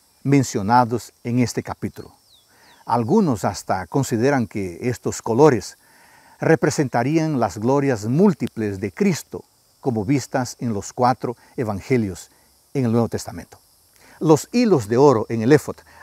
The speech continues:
hablan de la deidad de Cristo. En cada hombrera del éfod había una pieza de ónice, una piedra de ónice grabada con los nombres de seis de las tribus de Israel. El pectoral llevaba doce piedras,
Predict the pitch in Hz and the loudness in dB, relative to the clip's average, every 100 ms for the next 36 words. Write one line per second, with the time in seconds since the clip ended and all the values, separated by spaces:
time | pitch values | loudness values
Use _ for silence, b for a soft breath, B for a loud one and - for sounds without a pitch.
0 | - 156 156 160 135 123 117 123 107 135 | 4 6 6 2 2 2 2 0 0 2
1 | 151 - 123 - 170 - - - _ _ | 0 0 -2 2 0 0 -6 -20 _ _
2 | _ - 127 120 170 170 143 175 143 92 | _ -10 -4 2 4 4 6 4 4 -2
3 | b b - 123 160 151 101 - b b | b b -6 -2 0 0 -4 -14 b b
4 | - 113 147 160 160 156 127 - _ _ | -4 0 2 2 2 2 0 -2 _ _
5 | - 160 180 - 135 117 147 170 160 - | 0 4 4 2 0 2 2 2 0 2
6 | 196 b _ 113 95 143 175 151 113 131 | 2 b _ -8 -2 6 6 6 0 0
7 | 147 - 113 107 104 139 147 131 - 113 | 0 -4 -4 -2 0 0 0 -2 -4 -4
8 | 101 123 170 175 147 110 107 - - 226 | -4 -2 -2 0 -2 -2 -6 -4 4 4
9 | 202 143 117 - 160 175 170 - B 135 | 4 -2 -6 -4 -2 0 0 -4 B 2
10 | 143 110 104 101 - _ _ _ _ - | 2 2 -2 -4 -12 _ _ _ _ -8
11 | 127 131 - 147 139 B B B 127 123 | -4 -2 2 4 4 B B B -2 2
12 | 143 123 104 117 208 - 139 151 110 78 | 4 2 2 10 10 10 0 0 0 -4
13 | - | -16